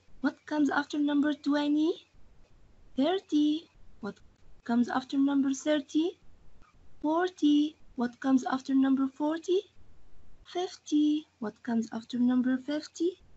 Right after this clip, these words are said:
Sixty. What comes after number sixty? Seventy.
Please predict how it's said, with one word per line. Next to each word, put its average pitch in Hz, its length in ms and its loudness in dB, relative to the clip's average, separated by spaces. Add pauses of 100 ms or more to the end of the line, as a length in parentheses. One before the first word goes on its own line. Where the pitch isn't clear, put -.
(720)
Sixty. 302 800 2 (240)
What 214 200 -12
comes 247 320 2
after 254 240 -4
number 269 300 4
sixty? 349 720 -2 (800)
Seventy. 247 920 4